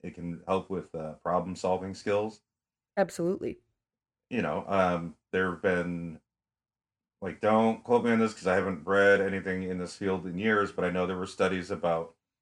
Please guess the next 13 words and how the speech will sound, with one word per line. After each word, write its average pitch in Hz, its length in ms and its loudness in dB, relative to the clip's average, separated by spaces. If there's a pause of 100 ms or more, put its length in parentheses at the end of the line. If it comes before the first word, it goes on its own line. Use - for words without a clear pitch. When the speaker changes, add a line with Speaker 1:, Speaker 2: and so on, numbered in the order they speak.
(120)
Speaker 1:
helping 98 260 4
to 90 60 -2
stave 85 320 0
off 85 200 2
dementia 95 600 -2 (960)
because 87 480 -2
it 92 300 -6
stimulates 101 680 0
multiple 95 880 0
areas 98 400 4
of 98 60 -6
the 92 80 -4
brain. 92 440 -2